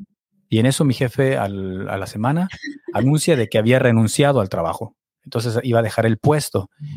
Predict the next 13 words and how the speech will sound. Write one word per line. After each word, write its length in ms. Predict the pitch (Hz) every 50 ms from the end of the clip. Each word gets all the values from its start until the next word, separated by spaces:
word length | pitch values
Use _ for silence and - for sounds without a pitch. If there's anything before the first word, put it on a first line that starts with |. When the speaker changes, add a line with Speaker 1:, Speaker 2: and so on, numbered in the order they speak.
| - - -
Speaker 1:
Y 100 | 117 110
yo, 140 | 113 120 - -
"Ah, 300 | 117 113 110 104 101 110
ok, 180 | 113 110 - 123 117 117 120 117 110 - _ -
¿qué 100 | - 110
hacemos?". 400 | - - 120 113 104 101 - _ _ _ _ _ _ _ _ _ _ _ _ _ -
Entonces, 640 | - 139 117 117 151 165 156 127 113 101 98 - - -
la 500 | 117 - - 117 110 98 95 92 92 - -
jefa, 340 | - - 165 165 - 190 165
jefa 320 | - 170 160 - 190 180 156
de 80 | 131 123
la 40 | 120
empresa, 420 | 117 - 139 160 180 220 226 190